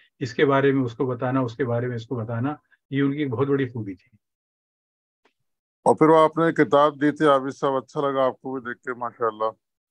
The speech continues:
Speaker 2: अल्लाह आपको भी त-, पूरे तना-, तवानाई के साथ इसी तरह हमारे सरों पे रखे। अ,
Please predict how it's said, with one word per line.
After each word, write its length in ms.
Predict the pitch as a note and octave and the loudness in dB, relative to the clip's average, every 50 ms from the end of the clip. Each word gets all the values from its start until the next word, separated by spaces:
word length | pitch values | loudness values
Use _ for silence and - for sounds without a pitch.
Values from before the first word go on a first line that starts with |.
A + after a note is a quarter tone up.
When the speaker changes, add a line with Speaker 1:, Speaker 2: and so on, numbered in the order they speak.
| _ _ _ _ _ _ - | _ _ _ _ _ _ -8
Speaker 2:
अल्लाह 220 | G#2+ G#2+ A2 A#2+ | -6 -4 0 2
आपको 500 | B2 A#2+ A#2 A2+ A2+ - _ _ B2+ A#2+ | 2 4 2 2 0 -2 _ _ -8 -6
भी 380 | A2+ A#2 B2+ B2 B2 B2 A#2 A2 | -4 -4 -2 -2 -2 -2 -4 -4
त-, 720 | F#2 - _ _ - A2+ A2+ A2 G#2+ G#2+ G#2 G#2 G2+ - _ _ | -6 -10 _ _ -4 -4 -2 -2 -2 -2 -2 -2 -4 -6 _ _
पूरे 380 | - A2 A2+ A2+ A#2 A#2 A#2 A2 | -8 -6 -4 -2 0 0 0 0
तना-, 400 | F#2+ - _ A2 G#2+ G#2+ G#2 G#2 | -2 -4 _ -4 -2 -2 -2 -2
तवानाई 560 | - - A2+ A2+ A#2 A#2+ A#2+ B2 B2 B2 B2+ | -2 -2 -2 0 2 0 0 0 -2 -4 -4
के 100 | A2+ C3 | -6 -8
साथ 240 | A#2 - B2+ A#2+ A2+ - A2 | -6 -4 -2 -2 -2 -4 -8
इसी 200 | G#2+ - C3 B2 | -12 -10 -10 -4
तरह 260 | A#2+ A#2+ A2+ A#2 A#2 | -2 0 0 2 2
हमारे 340 | A#2 A#2 A2+ A2+ A2 A2+ A2 | 0 0 0 0 -2 -2 -4
सरों 260 | - - G#2+ G#2 A2 | -6 -6 -6 -6 -6
पे 240 | - - A#2 G#2+ G#2+ | -4 -4 -4 -4 -4
रखे। 220 | G#2 _ A#2 A2+ | -6 _ -12 -14
अ, 60 | A2+ | -14